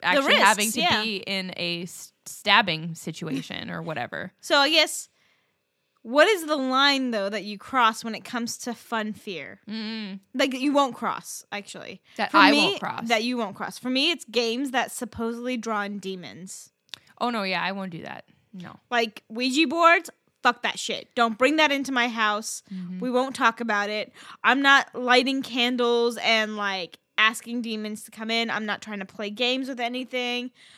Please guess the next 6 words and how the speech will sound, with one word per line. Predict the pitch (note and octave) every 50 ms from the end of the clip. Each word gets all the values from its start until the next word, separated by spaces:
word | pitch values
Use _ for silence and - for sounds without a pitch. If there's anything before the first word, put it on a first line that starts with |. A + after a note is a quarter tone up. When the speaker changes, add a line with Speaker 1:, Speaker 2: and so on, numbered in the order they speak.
| - _ -
Speaker 1:
Like, | A#3+ A3 G#3 G3+ G3 G3+
Speaker 2:
Mm-mm. | G#3 - - F#3+ F3+ F3+ F3+ F3 - _ _ _ _ _ _ _ _ _ _ _ _ _ _ _ _ _ _ _ _ _ _ _ - - - _ -
Speaker 1:
some | - - C#4+ B3+ B3+ C4
people | D#4 D#4 C4+ C4+ C#4+ C#4+
do | B3+ C4+ D4 C4+
that, | C4 C4+ C#4 C#4 C4+ B3